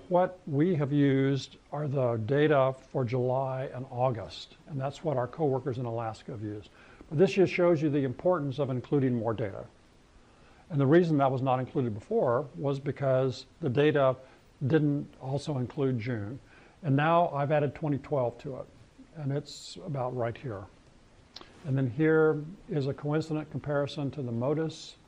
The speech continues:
data from Terra. And this drop right here was due to the eruption of Mount Pinatubo, which was a very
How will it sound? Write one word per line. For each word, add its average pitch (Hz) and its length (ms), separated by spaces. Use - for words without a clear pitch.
data 139 320
from 117 240
Terra. 151 500
And 139 180
this 175 160
drop 156 420
right 131 200
here 175 280
was 135 200
due 135 160
to 139 120
the 139 80
eruption 127 400
of 123 60
Mount 117 220
Pinatubo, 123 520
which 117 200
was 123 160
a 123 40
very 120 280